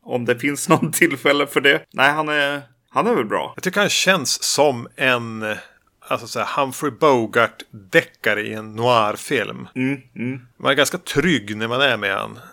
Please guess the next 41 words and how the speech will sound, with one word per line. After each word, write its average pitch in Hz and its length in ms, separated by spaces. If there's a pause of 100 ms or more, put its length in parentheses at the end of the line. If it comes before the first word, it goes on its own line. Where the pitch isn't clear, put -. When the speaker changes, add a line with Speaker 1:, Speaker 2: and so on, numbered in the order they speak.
(240)
Speaker 2:
Eh, - 240
men, 110 220 (100)
Speaker 1:
Mm. 110 140
Speaker 2:
och - 380
man 113 220
vet 123 320
att 104 120
han 110 160
inte 104 480 (160)
viker 117 480
ner 123 320
sig. - 260 (140)
Men 120 100
det 117 60
finns 131 280
inte 123 200
så 139 120
mycket 113 540 (320)
mänsklighet 123 960
där. 101 440
Och - 180
det 123 180
är 123 40
väl 131 100
det 139 120
då 117 100
skillnaden 117 540
mellan 107 260
Donlevy 110 400
och 104 100
Bogart. 107 500
Bogart 117 340
känns 104 260
mänsklig. 110 540
Donlevy 104 440
känns 117 320
mer 98 140
bara 104 140
som - 160
en 101 100
maskin. 117 440